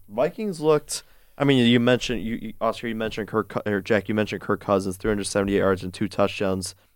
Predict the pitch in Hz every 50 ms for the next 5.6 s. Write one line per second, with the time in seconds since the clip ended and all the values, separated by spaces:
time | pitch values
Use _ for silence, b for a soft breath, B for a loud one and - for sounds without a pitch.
0 | _ - 104 107 113 123 123 117 110 - - 117 110 - - 107 110 104 - 107
1 | 117 120 - - 117 110 - - 107 101 101 - - - - - b b b b
2 | b b b b b b b - 110 120 135 131 - - 131 127 127 139 139 131
3 | 127 127 131 131 - - 135 127 127 127 127 127 127 - 110 104 104 101 90 -
4 | 98 101 104 104 101 101 101 101 98 - - - - - - - - 139 156 131
5 | 107 104 104 104 95 - - 95 95 95 92